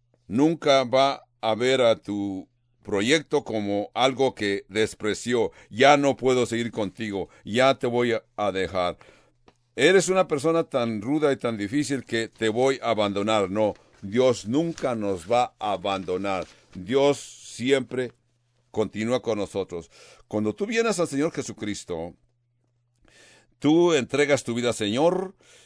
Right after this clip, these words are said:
y Dios dice, "Estás bajo construcción". Y Dios no quita ese rótulo de tu cabeza que diga, "Ya no te quiero", no. Ese rótulo continúa sobre tu cabeza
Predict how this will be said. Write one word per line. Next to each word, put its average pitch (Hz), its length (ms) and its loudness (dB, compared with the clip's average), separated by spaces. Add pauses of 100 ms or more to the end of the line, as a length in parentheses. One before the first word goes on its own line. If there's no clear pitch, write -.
(680)
y 110 300 0
Dios 139 320 2
dice, 135 460 -2
"Estás 123 440 0
bajo 101 420 0
construcción". 98 920 -4 (560)
Y 107 360 -2
Dios 147 400 2
no 165 420 4
quita 143 380 2
ese 139 240 2
rótulo 120 540 2
de 101 220 0
tu 92 300 -8 (680)
cabeza 120 420 0
que 104 160 -4
diga, 117 400 -2
"Ya 107 340 0
no 110 220 -2
te 92 320 -4
quiero", 98 260 -4
no. 98 280 -2 (440)
Ese 143 300 2
rótulo 160 500 6
continúa 123 500 0
sobre 110 260 0
tu 104 120 -8
cabeza 101 540 -2